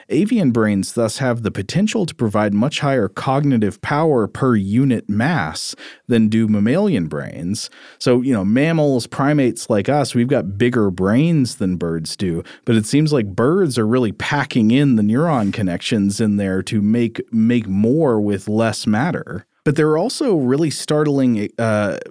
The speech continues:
examples of social intelligence in corvids like ravens. Like, uh, there are stories of how bird trainers who have close relationships with pet ravens can train these ravens to follow and fly ahead of them.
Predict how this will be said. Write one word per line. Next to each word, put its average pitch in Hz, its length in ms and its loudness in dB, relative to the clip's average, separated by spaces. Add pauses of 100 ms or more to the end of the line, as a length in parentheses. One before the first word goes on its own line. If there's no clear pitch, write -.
examples 131 520 0
of 107 120 -6
social 156 600 -2
intelligence 85 720 -4
in 98 140 -2
corvids 90 540 -4
like 82 180 -8
ravens. 76 540 -8
Like, 95 200 -6
uh, 98 120 0
there 104 140 -2
are 104 40 -2
stories 170 380 -2
of 123 40 -6
how 113 120 0
bird 123 480 0
trainers 85 640 -4 (300)
who 123 100 0
have 104 180 0
close 120 380 0
relationships 104 760 -2
with 92 220 -8
pet 135 300 -4
ravens 95 480 0
can 98 180 -4
train 117 400 2
these 107 220 0
ravens 101 420 0
to - 80 -10
follow 110 640 2
and 101 160 -2
fly 107 300 0
ahead 104 320 -2
of 104 160 -4
them. 107 240 2